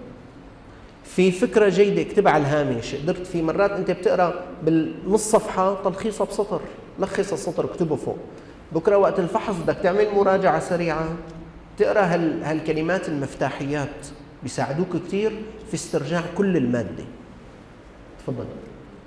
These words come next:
آخر وحدة، أي من قواعد الحفظ العامة، اطلب من الله تعالى أن يرزقك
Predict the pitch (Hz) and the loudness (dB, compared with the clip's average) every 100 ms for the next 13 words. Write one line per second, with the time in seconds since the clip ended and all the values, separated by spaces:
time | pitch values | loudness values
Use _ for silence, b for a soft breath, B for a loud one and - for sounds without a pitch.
0 | - - - - - - - - - - | -20 -20 -20 -20 -20 -20 -20 -20 -20 -20
1 | - - - - - - - - 175 170 | -20 -20 -20 -20 -20 -20 -20 -8 -4 -4
2 | 156 135 135 143 139 139 139 - - - | -4 -4 -6 -6 -6 -6 -12 -16 -18 -20
3 | - - 127 123 120 - 123 135 123 110 | -20 -8 -2 -2 -2 -2 0 2 0 -4
4 | - - 107 104 113 113 - - 131 156 | -8 -6 -6 -4 -6 -8 -12 -6 -4 -2
5 | 123 120 120 123 151 139 135 151 160 165 | -2 -2 -2 -2 -4 -4 -6 -6 -6 -6
6 | 185 - - 165 151 127 117 113 113 131 | -8 -14 -8 -4 -2 -2 -4 -6 -8 -10
7 | - 165 165 | -6 -6 -4